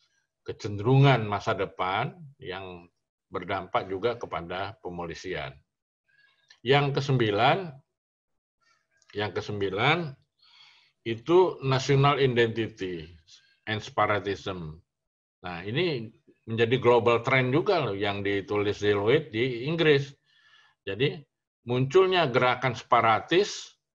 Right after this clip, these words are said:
itu bisa mempengaruhi politik dan ekonomi, ya. Nah, kita lihat sekarang gerakan-gerakan separatis itu, ya, yang mencoba memisahkan dari negara kesatuan, ya. Ini menjadi,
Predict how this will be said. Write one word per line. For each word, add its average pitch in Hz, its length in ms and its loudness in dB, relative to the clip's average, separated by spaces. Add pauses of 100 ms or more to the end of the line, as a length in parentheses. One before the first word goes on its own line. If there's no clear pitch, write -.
(380)
itu 113 240 -4
bisa 139 320 0
mempengaruhi 117 800 -2
politik 101 480 -4
dan 92 240 -8
ekonomi, 80 600 -10
ya. 85 200 -12 (580)
Nah, 90 140 -14
kita 113 260 0
lihat 156 320 4
sekarang 110 560 0
gerakan-gerakan 95 800 -4
separatis 92 640 -4
itu, 82 260 -12
ya, 117 220 -6 (400)
yang 95 160 -12 (240)
mencoba 95 480 -6
memisahkan 92 1200 -8
dari 87 640 -8
negara 92 400 -8
kesatuan, 104 880 -2 (220)
ya. 98 160 -12 (500)
Ini 110 160 -4
menjadi, 135 540 -2